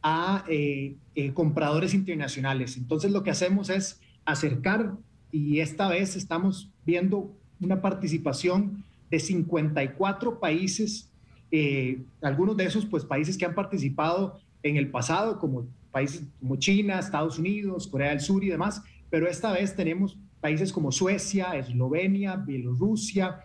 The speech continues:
Tanzania, Macedonia, muchos otros países que están poniendo sus ojos en Costa Rica y en los exportadores para ver cómo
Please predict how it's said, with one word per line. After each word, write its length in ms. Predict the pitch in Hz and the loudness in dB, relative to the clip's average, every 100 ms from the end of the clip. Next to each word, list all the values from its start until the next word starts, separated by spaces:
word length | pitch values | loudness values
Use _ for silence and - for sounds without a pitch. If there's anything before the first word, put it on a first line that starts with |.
| - - - | -20 -20 -8
Tanzania, 640 | 139 139 127 139 175 208 185 | -4 -2 0 2 4 2 2
Macedonia, 800 | 143 135 147 196 208 208 202 - - - | -2 -2 0 0 -2 -4 -6 -14 -20 -4
muchos 360 | 175 233 240 208 | 0 2 2 0
otros 260 | 220 220 | 0 -2
países 500 | - 175 185 196 208 | 0 0 2 2 0
que 400 | - 175 180 202 - | -2 -2 0 -2 -4
están 400 | 135 170 185 190 | -6 -2 0 2
poniendo 380 | 202 196 208 | 2 2 0
sus 220 | 202 175 190 | 0 0 0
ojos 340 | 196 208 196 | -2 -2 -6
en 100 | 170 | -4
Costa 280 | 151 127 120 | -6 -4 -2
Rica 520 | 160 185 226 208 - 165 | 0 0 -2 -2 -4 -2
y 160 | 196 | 2
en 160 | 226 220 | 4 2
los 160 | 190 | -2
exportadores 800 | 156 - 151 135 135 175 190 135 | -6 -4 -2 -2 0 0 0 -4
para 220 | - 139 135 | -4 -2 0
ver 240 | 170 175 | 0 0
cómo 400 | 202 208 226 151 | 0 0 0 -2